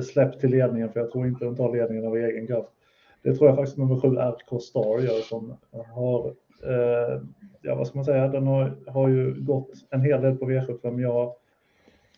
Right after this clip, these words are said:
på de här lite längre distanserna, jag har varit lite skeptisk till om hästen liksom räcker på V sjuttiofem, så känns det inte som den har de här rätta farten. Men här tror jag faktiskt att hästen kan komma till ledningen, för att, eh, den har öppnat, eh, bra från springspår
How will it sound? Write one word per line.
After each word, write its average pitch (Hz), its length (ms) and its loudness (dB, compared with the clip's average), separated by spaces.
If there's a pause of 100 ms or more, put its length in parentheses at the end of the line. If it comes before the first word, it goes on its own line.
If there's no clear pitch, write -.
(120)
på 147 60 8
de 147 100 10
här 143 140 8
lite 135 100 2
längre 135 260 8
distanserna, 123 460 0
jag 123 80 0
har 139 140 2
varit 139 280 -2
lite 127 180 -4
skeptisk - 500 -10
till 117 80 -6
om 120 80 -6
hästen 117 460 -6
liksom 117 240 -6
räcker - 320 -10
på 131 100 -6
V 131 140 0
sjuttiofem, 123 340 -8
så 127 100 -18
känns - 200 -12
det - 60 -10
inte 127 180 -8
som 123 180 -10
den 123 100 -4
har 117 160 -4
de 131 120 -4
här 131 80 -2
rätta - 340 -8
farten. 110 460 -6
Men 117 140 -12
här 120 160 -6
tror 143 180 -4
jag 135 60 -4
faktiskt 123 200 -8
att 131 140 -8 (800)
hästen 135 340 6
kan 131 220 2
komma 131 240 4
till 131 100 2
ledningen, 120 720 0
för 117 200 -2
att, - 280 -10
eh, 117 500 2
den 123 100 -2
har 131 220 2
öppnat, - 400 -10
eh, 120 220 -2
bra 120 380 -2
från 117 100 -6
springspår 123 580 -8